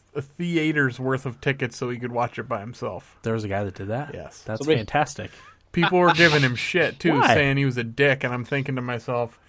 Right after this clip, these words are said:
Speaker 2: No.
Speaker 1: "That guy is onto something."
Speaker 2: He doesn't want other people ruining his movie experience.
Speaker 1: Which is exactly what he said.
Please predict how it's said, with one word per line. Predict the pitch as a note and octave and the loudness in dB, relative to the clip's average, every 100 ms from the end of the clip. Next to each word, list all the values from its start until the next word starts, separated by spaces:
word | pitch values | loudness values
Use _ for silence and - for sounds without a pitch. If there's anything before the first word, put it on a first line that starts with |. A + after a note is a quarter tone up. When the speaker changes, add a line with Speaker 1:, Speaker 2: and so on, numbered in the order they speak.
| - | -16
Speaker 2:
No. | G2+ A2+ B2 A#2+ | -8 -4 0 2
Speaker 1:
"That | F3+ A3+ | 4 4
guy | D#3+ C#3+ C#3 C#3 C#3 - _ - | 4 4 4 0 -4 -14 _ -2
is | C#3+ C3+ | -2 0
onto | D3 F3+ C#3 | 0 0 -2
something." | - A#2 - G2 | -6 -10 -12 -4
Speaker 2:
He | B2 C#3 | 0 4
doesn't | F#3 F#3 | 4 2
want | D#3+ D#3+ | 2 2
other | D3 C#3+ | 2 2
people | D3 C#3 | 2 2
ruining | B2+ C3 C3+ C#3 | 4 4 4 0
his | C3+ | 0
movie | E3 E3 | 0 0
experience. | G#2 - G2+ F#2 D#3 E3 | -2 -4 -8 -4 2 2
Speaker 1:
Which | F3 | 4
is | F3 E3+ | 0 -2
exactly | E3 D3 C#3 E3 | -2 -2 -2 -2
what | E3 G3+ | -2 -2
he | |
said. | F#3+ C3+ F#2 | -2 -4 -6